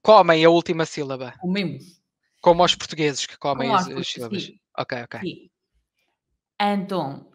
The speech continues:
Speaker 2: apaga o candil e achégate alá. E... Seguimos. Pasei pola túa porta e mirei polo ferrollo, que é ferrollo e non cerrollo.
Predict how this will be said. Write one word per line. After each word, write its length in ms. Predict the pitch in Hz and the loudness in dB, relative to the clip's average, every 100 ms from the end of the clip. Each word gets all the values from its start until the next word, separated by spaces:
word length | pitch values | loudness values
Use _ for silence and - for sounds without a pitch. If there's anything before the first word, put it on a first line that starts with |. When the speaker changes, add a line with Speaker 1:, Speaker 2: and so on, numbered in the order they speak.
| - | -6
Speaker 2:
apaga 420 | 185 180 180 190 | -2 4 4 4
o 80 | 190 | 0
candil 540 | 262 311 339 359 - | 0 2 -2 -2 -4
e 140 | 208 190 | 0 2
achégate 880 | 185 190 247 240 247 254 339 330 - | 2 -2 -2 0 -2 -4 -10 -8 -2
alá. 540 | 151 143 135 - _ _ _ _ _ _ _ _ _ _ _ _ _ _ | -2 -2 -6 -8 _ _ _ _ _ _ _ _ _ _ _ _ _ _
E... 1800 | 233 220 208 202 196 185 185 180 170 165 160 160 156 143 127 107 - _ _ _ _ - | 4 6 6 4 4 2 2 0 0 -2 -4 -4 -6 -8 -10 -12 -14 _ _ _ _ -18
Seguimos. 580 | 180 214 190 180 139 151 | -12 -8 -6 -6 -8 -12
Pasei 440 | - 226 262 214 180 | -4 -2 2 2 0
pola 240 | 185 190 | -2 -2
túa 240 | 208 226 233 | 2 0 4
porta 560 | 330 285 - 269 285 - _ _ _ | 6 6 2 -6 -6 -10 _ _ _
e 120 | 254 | -2
mirei 460 | 294 320 277 262 262 | 0 2 4 2 0
polo 260 | 262 302 226 | -4 -2 -2
ferrollo, 840 | 214 202 170 165 156 151 143 _ _ | -2 -4 -2 -4 -4 -8 -16 _ _
que 80 | 202 208 | 0 0
é 20 | |
ferrollo 580 | 214 247 240 247 214 214 | 0 -4 -2 -2 -2 -2
e 40 | 208 | -2
non 220 | 202 196 | -4 -6
cerrollo. 840 | 196 190 165 175 226 160 147 127 | -6 -2 -2 0 -2 -4 -8 -14